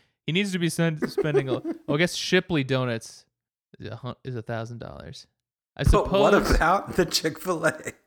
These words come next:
Speaker 2: <laughs>
Speaker 1: <laughs> Well, <laughs> that's just like everybody gets Chick-fil-A and Chili's from at the office. He also posted his fucking bare foot <laughs> on here.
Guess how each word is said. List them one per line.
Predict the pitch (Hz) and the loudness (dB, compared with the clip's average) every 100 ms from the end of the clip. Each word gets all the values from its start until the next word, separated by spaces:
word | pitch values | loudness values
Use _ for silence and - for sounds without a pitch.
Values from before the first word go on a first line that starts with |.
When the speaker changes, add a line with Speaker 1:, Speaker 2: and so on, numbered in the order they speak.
| - 220 - | -20 -14 -6
Speaker 2:
<laughs> | |
Speaker 1:
<laughs> | - 392 - 370 - - - _ - - 247 - _ - - - | -4 -4 -2 -4 -4 -10 -10 _ -14 -6 -4 -6 _ -18 -16 0
Well, | 196 190 | 4 4
<laughs> | 151 - | 2 0
that's | 190 - | 0 2
just | 180 - | 0 2
like | 170 170 | 0 2
everybody | 160 165 156 156 147 | 0 0 0 -2 -2
gets | 147 | -6
Chick-fil-A | - 135 143 139 135 | -6 -6 -6 -6 -4
and | 127 | -6
Chili's | 135 135 135 123 117 | -6 -4 -2 -4 -8
from | - - - _ _ _ _ - | -10 -16 -16 _ _ _ _ -6
at | 127 - | -6 -6
the | 95 | -4
office. | 110 135 - - - - _ _ _ _ - | -2 -2 -4 -12 -12 -20 _ _ _ _ 0
He | 208 | 0
also | 339 392 | 2 0
posted | - 196 - 208 | 2 2 2 0
his | 175 - | 0 0
fucking | 175 214 139 | -2 -2 -2
bare | 113 123 147 | -2 0 0
foot | - - 123 120 _ _ _ _ - | -4 -4 -2 -2 _ _ _ _ -20
<laughs> | - 196 - 262 - 220 - | -6 -4 0 0 4 2 4
on | 196 - - - | -2 -2 -10 -2
here. | 185 170 | -2 0